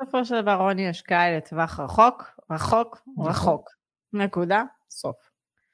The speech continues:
Speaker 1: אז משהו שהוא נקודתי, אין מה לקחת אותו ולגרום לו להשפיע,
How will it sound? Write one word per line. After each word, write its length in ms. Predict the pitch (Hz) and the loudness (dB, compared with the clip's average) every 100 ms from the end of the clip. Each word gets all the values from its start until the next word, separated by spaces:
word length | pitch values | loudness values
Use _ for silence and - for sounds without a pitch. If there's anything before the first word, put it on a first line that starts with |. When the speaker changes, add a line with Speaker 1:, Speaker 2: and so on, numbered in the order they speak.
| _ _ _ 165 | _ _ _ -6
Speaker 1:
אז 240 | 156 151 | -6 -4
משהו 280 | 180 196 214 | -4 -6 -8
שהוא 280 | - 175 160 | -8 -6 -6
נקודתי, 920 | 160 156 170 147 151 220 220 175 175 _ _ | -8 -8 -8 -6 -6 -2 -2 -2 -8 _ _
אין 260 | 185 196 196 | -4 -2 0
מה 440 | 185 185 185 180 170 | 2 2 2 2 0
לקחת 380 | 165 180 156 - | 0 -2 -4 -10
אותו 380 | 185 185 180 170 156 156 156 156 151 - - - - | -6 -2 -2 -2 -4 -4 -2 -4 -6 -10 -20 -14 -2
ולגרום 760 | 208 233 175 196 214 247 302 320 | 4 4 8 8 10 10 10 6
לו 100 | 302 | 6
להשפיע, 840 | 233 202 - - - 277 247 185 | 8 6 4 -4 -2 2 4 4